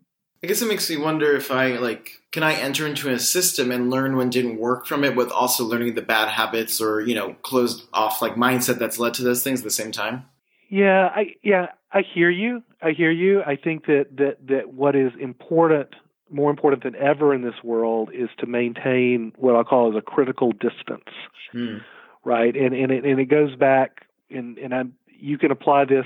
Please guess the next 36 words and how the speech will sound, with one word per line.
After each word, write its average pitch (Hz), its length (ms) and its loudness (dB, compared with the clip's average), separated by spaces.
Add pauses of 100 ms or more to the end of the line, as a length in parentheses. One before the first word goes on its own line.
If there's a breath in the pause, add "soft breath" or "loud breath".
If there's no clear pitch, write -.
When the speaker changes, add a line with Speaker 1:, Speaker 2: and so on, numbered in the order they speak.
Speaker 2:
in, 123 180 -6
in 123 260 -8
every 156 540 2
aspect 131 640 2
of 117 380 0
your 113 160 -8 (120)
social 123 460 0
life, 104 380 -2
whether 107 280 -2
it's 104 200 -8
your 104 120 -4
job, 147 640 4 (480 loud breath)
whether 120 360 2
it's 110 160 -4
your 117 100 -4
politics, 151 760 2 (100)
whether 113 320 -2
it's 104 160 -10
your 117 120 -2
own 110 380 -6 (100)
personal 151 320 -2
investing, 127 360 -2
what, 139 180 4
what, 143 200 -2 (400)
what 151 140 2
have 139 280 4
you, 110 260 -12
right? 123 300 -2 (760 loud breath)
And 143 140 4
it, 139 140 4
and 143 160 4
it 143 80 -2
goes 156 240 4
back 147 280 2
to 139 60 -20
this 127 140 -2